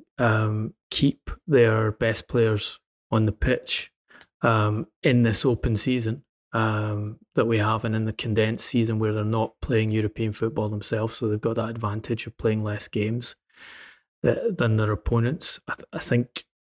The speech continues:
Indy's right to credit Hasenhüttl, um, in, and w-, what they have is, is something which we, we hear, uh, commentators talking about a lot these days is identity.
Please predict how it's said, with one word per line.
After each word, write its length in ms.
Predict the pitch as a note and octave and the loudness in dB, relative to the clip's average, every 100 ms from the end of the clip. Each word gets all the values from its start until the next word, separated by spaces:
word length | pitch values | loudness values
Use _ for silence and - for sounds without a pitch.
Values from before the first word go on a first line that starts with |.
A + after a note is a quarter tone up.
| _ | _
Indy's 460 | C3+ B2 A#2 G#2 - | 2 4 4 2 0
right 320 | A#2 A2 - | 0 0 -2
to 80 | - | -4
credit 440 | - B2 A2 A2 - - - | -2 0 0 -2 -6 -8 -2
Hasenhüttl, 760 | B2 A2 A#2+ G#2+ G#2 A2 G#2+ _ _ _ - _ _ | 0 2 2 2 0 -4 -8 _ _ _ -20 _ _
um, 760 | A#2+ G#2+ G#2 G#2 G2+ G#2 G2+ - _ _ _ - | 0 2 2 2 0 -2 -4 -10 _ _ _ 2
in, 340 | A2 A2 A2 | 4 2 0
and 220 | - A#2+ | -2 -2
w-, 240 | A2 A#2 D3 _ _ _ - | -2 -4 -6 _ _ _ -6
what 380 | D3+ A#2+ B2+ E3 | 2 4 4 4
they 160 | A#2 | 2
have 340 | G2+ A2+ A2 G#2+ | 4 2 2 0
is, 340 | G2 - - - | -2 -4 -8 -12
is 120 | - | -6
something 520 | - B2+ A#2 - A2 G#2+ | 0 2 2 2 0 2
which 240 | - - | 0 0
we, 240 | A2 A2 | 0 0
we 180 | A#2 G#2+ | 0 0
hear, 480 | A2 A2+ A2 G#2 G#2+ _ _ | 0 0 0 -2 -6 _ _
uh, 180 | G#2 G#2 | -4 -4
commentators 640 | - A2 A2 A2 G2+ G#2+ - | -2 -2 0 0 0 -4 -4
talking 380 | A2 - A#2 | -4 -2 -4
about 260 | A2 G#2 G#2 | -2 -2 -2
a 40 | |
lot 300 | G#2 A2 - | 0 0 0
these 240 | B2 G#2 G#2+ | -2 -2 -2
days 300 | A2 G#2 G#2+ | 0 0 -2
is 100 | G#2 | -4
identity. 840 | G2+ G#2 G#2+ A2+ A2+ - G#2+ G#2+ | -2 -2 -2 -2 -4 -4 -4 -4